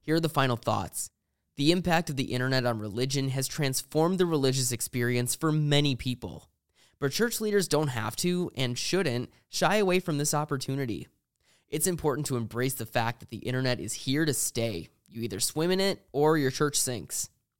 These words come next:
If you want your church to thrive, it's wise to take steps to market your church with the help of an experienced agency.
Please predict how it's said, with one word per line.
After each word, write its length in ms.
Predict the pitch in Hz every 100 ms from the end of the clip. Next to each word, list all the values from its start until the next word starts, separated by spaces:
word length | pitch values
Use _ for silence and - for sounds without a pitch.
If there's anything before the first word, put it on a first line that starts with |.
| _ _ _ _
If 160 | - 131
you 120 | 208
want 180 | 220 185
your 100 | 170
church 280 | 160 147 -
to 100 | 127
thrive, 460 | 117 113 113 113 -
it's 200 | 165 160
wise 300 | 160 175 185
to 80 | 185
take 220 | 165 147
steps 340 | - - 123 -
to 120 | 120
market 420 | 104 113 139 160
your 140 | 151
church 400 | 156 - 123 123
with 120 | 120 113
the 60 |
help 300 | 117 127 156
of 140 | 160 139
an 80 |
experienced 760 | 127 - - 127 127 135 127 -
agency. 640 | 120 117 113 - 196 131